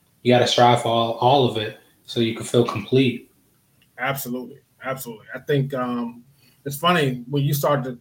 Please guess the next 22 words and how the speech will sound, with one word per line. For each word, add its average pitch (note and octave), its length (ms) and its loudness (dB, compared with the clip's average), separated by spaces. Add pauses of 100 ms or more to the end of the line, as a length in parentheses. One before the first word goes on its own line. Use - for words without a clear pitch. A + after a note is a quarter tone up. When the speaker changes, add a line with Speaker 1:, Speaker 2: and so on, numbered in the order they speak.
Speaker 2:
think D3+ 200 -4
about C3 280 -4
the, B2 260 -6
uh, A#2+ 280 -10
psychology B2+ 880 -2
of A#2 160 -10
progression. B2 560 -6 (200)
It's - 140 -18
like A#2+ 260 -10
you, B2+ 240 -6 (440)
if B2 160 -8
you F3+ 100 2
don't, F#3+ 420 4
if C#3 160 -4
you're E3+ 160 0
not, E3+ 520 0
um, B2 480 -10 (480)
if D3 120 -2
you're E3+ 120 -2
not E3+ 260 4
on D#3+ 160 -2
the, C#3+ 180 0